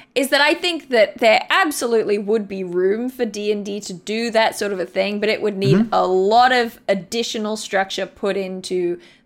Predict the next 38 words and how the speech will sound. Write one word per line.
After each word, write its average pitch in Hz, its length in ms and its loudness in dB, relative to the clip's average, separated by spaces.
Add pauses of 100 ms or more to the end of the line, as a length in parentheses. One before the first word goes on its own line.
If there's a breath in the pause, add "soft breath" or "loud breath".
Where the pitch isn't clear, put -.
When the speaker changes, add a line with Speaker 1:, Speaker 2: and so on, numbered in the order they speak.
Speaker 1:
the 190 80 -4
social - 360 -4
pillar 107 420 -8 (360 soft breath)
and 151 160 -10
the 131 60 0
Speaker 2:
Mm-hmm. 196 80 4
Speaker 1:
role-playing 175 400 -4
pillar 175 440 -6
of - 120 -12
the 185 80 -10
game, - 360 -10 (320 loud breath)
uh, 147 240 -2
which - 360 -6
currently, 233 600 2
in 220 280 -6
my 302 200 4
personal 226 440 2
opinion, 202 540 -2 (500 soft breath)
just 587 260 0
isn't 466 320 6
really 277 300 2
there. 196 380 0 (240 loud breath)
Um, 226 400 4
you 247 120 -2
know, 240 140 4
there 262 260 4
are 226 200 4
tools 269 520 -2
for 202 460 -2
running 190 320 -4
those 175 240 -4
things, 175 440 -8
but 190 260 -2 (220)
the, 185 260 0
um, 165 320 -6 (160)
the 202 80 -2
sort 190 240 -4
of 160 240 -8